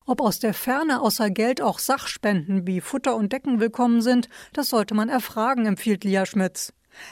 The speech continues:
In Deutschland kann oft das Spendensiegel vom D Z I dabei helfen, eine vertrauenswürdige Organisation für eine Geldspende zu finden. Für Tierschutzorganisationen im Ausland hilft es aktuell wenig.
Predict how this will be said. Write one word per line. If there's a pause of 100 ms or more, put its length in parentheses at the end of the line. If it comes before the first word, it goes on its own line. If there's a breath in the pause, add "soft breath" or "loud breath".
(160 loud breath)
In
Deutschland
kann
oft
das
Spendensiegel
vom
D
Z
I
dabei
helfen, (200 loud breath)
eine
vertrauenswürdige
Organisation
für
eine
Geldspende
zu
finden. (360 soft breath)
Für
Tierschutzorganisationen
im
Ausland (160 loud breath)
hilft
es
aktuell
wenig.